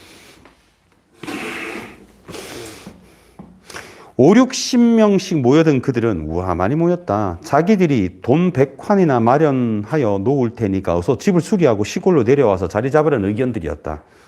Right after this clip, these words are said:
자기는 이거 다 놓고 떠나고 싶은데. 영락한, 몰락한 종가와 종손을 도우려는 그들의 성의인지 몰라도 필재에겐 모두가 달갑지 않았다.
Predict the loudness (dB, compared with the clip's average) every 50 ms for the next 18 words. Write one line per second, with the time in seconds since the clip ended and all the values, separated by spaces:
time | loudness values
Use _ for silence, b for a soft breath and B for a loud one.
0 | b b 0 0 2 0 0 -2 -4 -4 -4 -6 -4 -4 -6 -6 -6 -6 -6 -6
1 | -6 -4 -6 -8 -8 -8 -6 -4 -2 -2 -2 0 -2 -4 -6 -8 -16 -16 -12 -12
2 | -12 -14 -14 B B B B B B B B B B B B B B B 2 4
3 | 4 6 4 4 4 2 0 -4 -4 -2 0 0 0 -2 -4 -6 -10 -14 -18 _
4 | _ _ _ _ b b b b b b 0 2 4 4 4 2 0 0 -2 0
5 | 0 0 -2 -4 -4 -2 -2 0 2 2 2 2 2 2 0 0 0 0 0 0
6 | 2 2 2 2 2 2 2 2 2 2 2 2 2 0 0 0 0 0 -2 -2
7 | -4 -2 0 0 2 0 0 -2 -2 -2 0 0 2 2 0 0 -2 -2 -2 -2
8 | -2 0 2 2 2 2 0 -2 -4 -6 -6 -4 0 0 2 2 2 0 -2 -6
9 | -8 -6 -6 -4 -4 -2 -4 -4 -2 0 0 2 2 2 0 -2 -2 -6 -4 -4
10 | -2 -2 -4 -6 -8 -10 -12 -12 -12